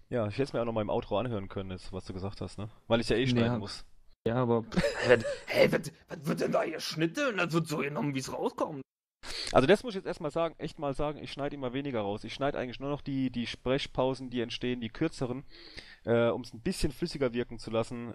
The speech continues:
Speaker 1: was durch den Teamspeak-Verzögerungsintervall auftritt. Aber ansonsten schneide ich relativ wenig raus. Ich piep mich mal, manchmal piep ich mich selbst raus, wenn ich grad mal wieder meinen Namen im Podcast schrei.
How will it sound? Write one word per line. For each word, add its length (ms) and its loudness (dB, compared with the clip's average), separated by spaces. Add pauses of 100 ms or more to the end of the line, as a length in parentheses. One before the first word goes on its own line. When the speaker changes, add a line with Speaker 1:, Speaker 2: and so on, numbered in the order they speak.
(120)
Speaker 1:
was 220 2
durch 200 -2
den 140 -8
Teamspeak-Verzögerungsintervall 1700 -2
auftritt. 460 -2 (500)
Aber 160 6
ansonsten 380 -2
schneide 240 0
ich 120 -6
relativ 420 -2
wenig 320 -2
raus. 160 -2
Ich 180 -6
piep 200 0
mich 140 -4
mal, 120 2
manchmal 680 0
piep 180 -6
ich 120 -10
mich 160 -6
selbst 340 0
raus, 180 -2
wenn 80 -8
ich 120 -10
grad 180 0
mal 120 -6
wieder 120 0
meinen 260 -2
Namen 280 2
im 160 -10
Podcast 460 -6
schrei. 320 -6